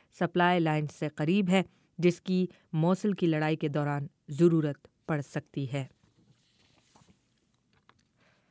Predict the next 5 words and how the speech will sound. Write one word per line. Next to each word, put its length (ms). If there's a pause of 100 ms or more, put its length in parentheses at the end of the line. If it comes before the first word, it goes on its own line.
(600)
شام 400
میں 240
جنگ 220
بندی 640
کے 400